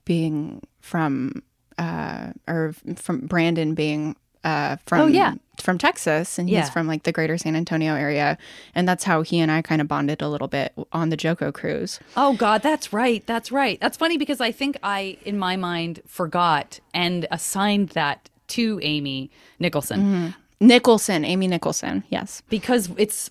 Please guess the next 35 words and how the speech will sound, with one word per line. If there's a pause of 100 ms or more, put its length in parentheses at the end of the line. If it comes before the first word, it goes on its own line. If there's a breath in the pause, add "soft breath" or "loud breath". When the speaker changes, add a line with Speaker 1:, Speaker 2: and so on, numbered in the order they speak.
(140)
Speaker 2:
pretty
rare
that
we
meet
people
from
San
Antonio.
And
so
to
have,
like, (680 soft breath)
two,
like, (140)
rad
women
in
podcasting,
Speaker 1:
<laughs>
Speaker 2:
um,
almost
back
to
back
in
my
life (380 soft breath)
was,
felt,
like,
really
extraordinary.
Like,